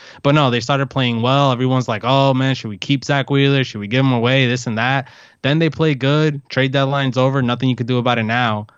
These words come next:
They still have the same issues. I mean, their bullpen played good after the All-Star break, but it's still a shitty bullpen at the end of the day. You know, like, they're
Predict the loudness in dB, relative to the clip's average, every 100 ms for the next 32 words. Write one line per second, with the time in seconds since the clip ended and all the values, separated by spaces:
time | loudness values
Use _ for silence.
0 | _ -8 -4 0 2 2 -2 -2 0 0
1 | -2 -4 -4 -2 0 -2 -2 -2 -2 0
2 | 0 -2 0 0 0 -2 0 0 0 0
3 | -2 -6 -6 -10 -8 -4 -4 0 2 2
4 | 2 0 2 0 -2 -2 -4 -4 -4 -4
5 | -2 -2 -2 -6 -16 _ _ _ 0 2
6 | 2 2 0 0